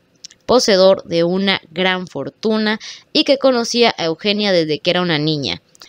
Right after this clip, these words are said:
En muchas ocasiones le comentó lo que pasaba en México y su guerra civil entre conservadores y liberales, y cómo el malvadísimo presidente Benito Juárez había llegado al poder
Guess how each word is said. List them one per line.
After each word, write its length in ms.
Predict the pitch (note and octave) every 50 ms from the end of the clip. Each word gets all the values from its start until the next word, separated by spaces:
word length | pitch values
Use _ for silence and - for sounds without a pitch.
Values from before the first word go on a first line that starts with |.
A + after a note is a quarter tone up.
| _ _ _ _ _ _
En 120 | - - A3+
muchas 300 | B3+ C4+ - D#4 D#4+ C#4+
ocasiones 640 | C#4+ - G3+ G3 F#3+ - B3+ B3 B3 B3 B3+ A3+ G#3+
le 120 | G3 F#3
comentó 540 | - F#3+ F#3 F3+ F3 E3+ F3 - - A#3 B3
lo 100 | B3+ B3
que 160 | B3+ A3 G3
pasaba 440 | - D#3+ D#3+ - - G3 G3 G#3 G3+
en 100 | G3 G3
México 560 | G3 G3+ G3+ F3+ A3+ - - - A3 G#3+ - _ -
y 160 | C4 C4+ B3+
su 140 | - A3+ G3+
guerra 280 | G3 G3 G3 - G#3
civil 400 | G3+ - F#3 F3+ F3+ G3+ G#3+ G#3
entre 220 | G3+ F#3 - - -
conservadores 720 | - D#3 D#3 - D#3+ D3+ D#3 D#3 E3 F3 F#3+ G3 F#3+ -
y 100 | - E3
liberales, 680 | E3+ D#3+ E3 E3+ E3 D#3 C#3 B2 - - - - - _ _ - - - - - - _ _ _
y 80 | -
cómo 460 | - - - C4+ C#4 C#4 C#4 C#4+ - -
el 160 | - F#3 E3+
malvadísimo 760 | D#3+ D#3 C#3+ C#3+ C3 A#2+ B2 F#3+ E4 D#4 - - C#4+ D4 C#4 B3+
presidente 640 | - A3 G#3 - A3 A3 G#3+ G#3+ A3 A3 - G#3 F3+
Benito 320 | D#3+ D3 D#3+ - - B2+
Juárez 480 | - - C4 C4 B3+ C#4 C#4 C4+ - - _ -
había 340 | F#3 G#3 A3+ C#4+ D4 C4 A#3+
llegado 320 | A3+ A3 F#3 F3 E3 D#3
al 100 | D3+ D3+
poder 420 | D3+ - E3 F#3 A3 B3 C4 B3